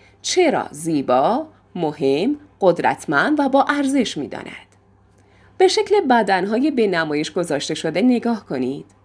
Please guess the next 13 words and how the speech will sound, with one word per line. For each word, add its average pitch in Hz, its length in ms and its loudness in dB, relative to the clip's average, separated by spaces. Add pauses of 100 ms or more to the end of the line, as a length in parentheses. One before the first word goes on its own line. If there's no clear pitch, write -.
(560)
نحیف 320 460 4
و 381 60 4
لاغرند 262 760 2
یا 226 160 -2
پر 175 280 -6
انحنا؟ 143 520 -6 (760)
آسوده 170 540 2
و 175 80 -2
آرامند 170 760 -2 (300)
یا 320 300 4
عصبی 320 520 0
و 311 40 2
منقبض؟ 208 800 0